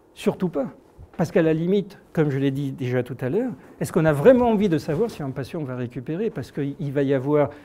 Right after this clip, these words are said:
maintenant un chemin qui sera très étroit entre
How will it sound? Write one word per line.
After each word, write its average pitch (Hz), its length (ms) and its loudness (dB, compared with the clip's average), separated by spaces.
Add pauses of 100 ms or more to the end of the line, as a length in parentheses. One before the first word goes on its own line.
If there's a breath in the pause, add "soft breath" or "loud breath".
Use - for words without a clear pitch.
maintenant 147 600 0
un 135 140 -2
chemin 139 480 -2 (640 loud breath)
qui 151 100 -8
sera 143 320 0
très 170 320 2
étroit 226 460 -2
entre 175 480 -4